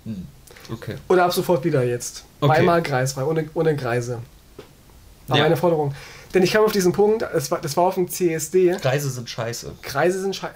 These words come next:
Speaker 2: richtig,
Speaker 1: Mhm.
Speaker 2: richtig. Ähm, auf dem C S D kam ein alter Mann auf mich zu. Ähm, und er hat sich mit mir unterhalten, einfach über Politik und so und über seine Windeln. Und dann lief so eine Gruppe von Studenten,
Speaker 1: Über
Speaker 2: also
Speaker 1: seine Windeln.
Speaker 2: seine Windeln. Und da kam ein Gesch-, äh, eine Gruppe von, von Asiaten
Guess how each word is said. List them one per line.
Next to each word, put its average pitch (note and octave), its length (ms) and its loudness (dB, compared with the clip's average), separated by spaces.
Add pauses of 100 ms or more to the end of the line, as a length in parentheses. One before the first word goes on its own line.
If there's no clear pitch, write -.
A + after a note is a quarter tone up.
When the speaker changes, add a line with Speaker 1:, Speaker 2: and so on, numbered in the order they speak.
(100)
Speaker 2:
richtig, D3+ 360 -4
Speaker 1:
Mhm. - 60 -6
Speaker 2:
richtig. C3 340 -4 (400)
Ähm, F3+ 200 4
auf F3 120 2
dem F#3 120 -4
C F3+ 180 2
S E3+ 140 0
D F#3+ 120 -6
kam F3+ 200 -2
ein - 60 -4
alter E3 180 -2
Mann E3 140 0
auf G3+ 100 -8
mich F#3+ 140 -10
zu. G#3+ 240 -10 (960)
Ähm, D#3+ 420 2
und C#3+ 100 -4
er C#3+ 80 2
hat C#3+ 80 -4
sich - 100 -10
mit D#3 100 -4
mir D#3 80 2
unterhalten, D#3+ 380 0
einfach D#3+ 160 -4
über D#3 180 -4
Politik D3+ 340 -6
und G3+ 140 2
so F#3 160 4
und D#3+ 80 0
über D#3 120 -6
seine D3+ 200 -4
Windeln. G3 360 2 (560)
Und E3+ 60 2
dann D#3+ 200 2
lief G#3+ 180 0
so G3+ 100 0
eine F3+ 160 4
Gruppe G#3 340 0
von F#3 180 -2
Studenten, F#3 400 -2
Speaker 1:
Über C#3 100 -2
Speaker 2:
also C3+ 120 2
Speaker 1:
seine A#2+ 320 -2
Windeln. A2+ 380 -4
Speaker 2:
seine D#3+ 220 -4
Windeln. F3 260 0
Und - 60 -14 (340)
da D#3+ 80 2
kam F3+ 280 0
ein D#3+ 300 4
Gesch-, D#3 260 -4
äh, D#3 360 2
eine D#3+ 180 0
Gruppe G#3 300 -2
von, E3+ 380 0
von D#3+ 380 -2
Asiaten D#3 800 -2